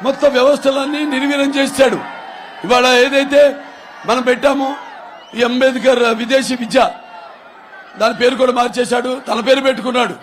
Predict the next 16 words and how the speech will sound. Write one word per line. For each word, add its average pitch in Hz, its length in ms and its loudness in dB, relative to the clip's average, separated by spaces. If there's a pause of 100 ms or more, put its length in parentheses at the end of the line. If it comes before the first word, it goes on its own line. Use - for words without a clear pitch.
(300)
జగన్ 226 340 -2 (580)
విదేశీ 226 400 0
విద్య 233 240 -2
అని. 196 200 0 (840)
దాని 226 220 2
తర్వాత 262 240 0 (1000)
ఇష్టం 196 220 -4
వచ్చినట్టు 233 500 -4 (720)
తను 226 360 -2
ఎలా 247 140 2
అనుకుంటే 285 340 0
అలాగే 285 300 2
రాజ్యాన్ని 262 500 0
ఏలుతున్నాడు. 240 460 -2
ఈ 220 80 -4 (100)
రా-, 220 320 0